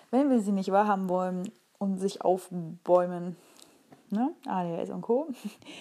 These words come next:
<laughs> brauchen die Aufmerksamkeit, weil wir sie bisher nicht gesehen haben. Irgendwas Wichtiges wollte ich gerade noch sagen. Ich hab's vergessen, ähm, Verdrängen lohnt sich nicht, Verdrängen macht krank.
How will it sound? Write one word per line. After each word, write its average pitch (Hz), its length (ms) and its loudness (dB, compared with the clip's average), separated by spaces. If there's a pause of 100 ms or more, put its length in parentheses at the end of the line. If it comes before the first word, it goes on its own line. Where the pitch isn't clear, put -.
(120)
<laughs> - 600 -20
brauchen 190 420 -2
die 175 140 -6
Aufmerksamkeit, 180 720 -8
weil 185 200 -4
wir 180 100 -4
sie 165 120 -8
bisher 165 280 -12
nicht 165 160 -14
gesehen 165 340 -12
haben. 165 200 -12 (1000)
Irgendwas 269 420 2
Wichtiges 247 400 0
wollte 208 180 -2
ich - 60 -20
gerade 185 200 -12
noch 190 100 -10
sagen. 226 380 -2 (800)
Ich - 80 -20
hab's - 140 -20
vergessen, 202 640 -2
ähm, 180 440 -6 (240)
Verdrängen 220 340 4
lohnt 247 220 2
sich 226 140 -4
nicht, 220 200 0
Verdrängen 185 320 0
macht 170 200 -6
krank. 180 440 -4